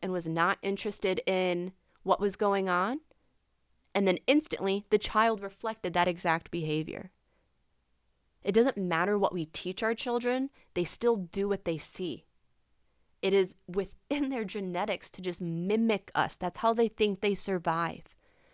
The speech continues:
So if you're gonna give them something to mimic, make it fucking worthy. Do you hear me? Make it fucking worthy. You, when you are eighty years old,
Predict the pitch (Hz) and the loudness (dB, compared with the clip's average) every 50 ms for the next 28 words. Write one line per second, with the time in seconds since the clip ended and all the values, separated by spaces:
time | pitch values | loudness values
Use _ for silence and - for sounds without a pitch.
0 | _ - - 214 202 208 214 196 233 262 277 233 240 220 220 254 233 214 - - | _ 2 2 4 6 8 8 8 8 8 8 6 4 4 4 2 2 0 0 2
1 | 220 220 214 - 254 240 233 220 196 170 160 156 151 156 160 185 240 302 320 - | 2 2 2 2 0 0 0 0 -2 -4 -4 -4 -4 -2 -2 -2 -2 -4 -4 -8
2 | - _ _ _ _ _ _ _ _ _ - - _ _ _ - 160 147 143 156 | -14 _ _ _ _ _ _ _ _ _ -20 -20 _ _ _ -8 -8 -6 -2 -2
3 | 196 233 - - - - - - 214 208 - 233 220 185 156 151 156 165 165 151 | -2 0 0 -2 -2 -4 -2 -4 -4 -4 -2 -2 -4 -2 -2 -2 0 0 0 0
4 | - - - 160 - _ _ _ _ _ _ _ _ _ _ _ _ _ _ _ | -2 -8 -12 -14 -20 _ _ _ _ _ _ _ _ _ _ _ _ _ _ _
5 | _ _ _ _ _ _ _ _ _ _ _ _ _ - 185 180 185 196 208 220 | _ _ _ _ _ _ _ _ _ _ _ _ _ -4 -2 -2 0 0 0 -2
6 | 226 233 - _ _ _ 180 165 165 175 180 - 226 226 - - _ _ _ _ | -2 -4 -8 _ _ _ 0 2 2 2 2 0 -2 -4 -4 -8 _ _ _ _
7 | _ - - - - 175 160 - - 160 160 160 160 - _ _ _ _ - - | _ -20 -6 -2 0 0 0 0 -2 -4 -4 -4 -6 -10 _ _ _ _ -8 -4
8 | 160 151 143 143 - - - - - _ _ _ _ _ _ _ _ _ _ _ | -2 -2 0 -2 -4 -6 -10 -12 -16 _ _ _ _ _ _ _ _ _ _ _
9 | _ 175 151 147 160 202 240 277 330 339 - - - _ _ _ _ _ _ - | _ -12 -8 -2 0 0 2 2 0 -2 -4 -10 -18 _ _ _ _ _ _ -2
10 | 190 185 185 214 226 185 135 - - 202 240 247 262 262 254 269 269 254 233 247 | 0 2 4 4 4 2 2 2 2 2 2 4 2 2 4 4 2 4 4 4
11 | 226 226 233 262 269 | 2 2 2 -2 -4